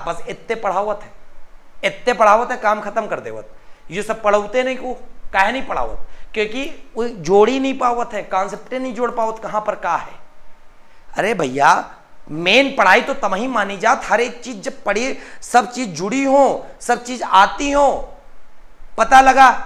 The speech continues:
गीत गोविंद हम लोग one liner में रट रहे हैं, आज तक पते ना रहे गीत गोविंद कई के दरबार में लिखी गई रहे, लक्ष्मण सेन के दरबार में। कौने वंश के राजा रहे? सेन वंश के। राजधानी कहाँ रहे? लखनऊती रहे। संस्थापक को रहे? सामंत सेन रहे।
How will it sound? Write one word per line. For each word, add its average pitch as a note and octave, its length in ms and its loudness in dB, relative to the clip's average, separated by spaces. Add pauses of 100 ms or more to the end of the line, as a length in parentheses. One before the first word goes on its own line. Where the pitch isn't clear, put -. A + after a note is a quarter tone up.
(400)
गीत C4 300 0
गोविंद B3 420 4
हम B3 120 -2
लोग B3 200 2
one A#3+ 120 2
liner A#3+ 380 0
में B3 160 0
रट C4+ 220 2
रहे C4+ 120 4
हैं, - 360 -4
आज A3+ 200 10
तक B3 180 4
पते B3+ 240 6
ना C4+ 120 6
रहे C4+ 160 6
गीत B3+ 300 -2
गोविंद A#3+ 340 2
कई A#3+ 140 4
के B3 140 0
दरबार A3+ 440 6
में C4 120 0
लिखी B3+ 280 -6
गई B3+ 180 -4
रहे, A#3+ 200 2 (320)
लक्ष्मण A3+ 380 2
सेन B3+ 260 -2
के A#3+ 100 -2
दरबार A#3 400 2
में। A3+ 140 -4 (440)
कौने A#3+ 280 4
वंश C4+ 260 2
के C4+ 120 2
राजा C4+ 300 8
रहे? C4 180 2
सेन B3 300 2
वंश B3+ 280 -4
के। B3+ 160 -6 (580)
राजधानी A#3 560 6
कहाँ C4 200 6
रहे? B3 120 8
लखनऊती A3+ 600 -2
रहे। B3 260 4 (320)
संस्थापक A#3 640 4
को C4+ 120 6
रहे? C4+ 140 6
सामंत A#3+ 480 0
सेन C4 300 -2
रहे। B3+ 220 4